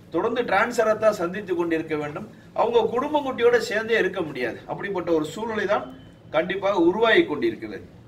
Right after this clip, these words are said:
அதே போல பதவி உயர்வு என்று எடுத்துக்கொண்டால்,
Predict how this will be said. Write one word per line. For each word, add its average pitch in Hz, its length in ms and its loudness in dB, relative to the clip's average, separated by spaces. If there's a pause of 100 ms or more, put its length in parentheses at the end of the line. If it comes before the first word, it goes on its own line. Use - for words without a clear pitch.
(500)
அதே 156 140 -2
போல 190 220 4
பதவி 208 500 4
உயர்வு 202 280 2
என்று 170 220 2
எடுத்துக்கொண்டால், 156 800 0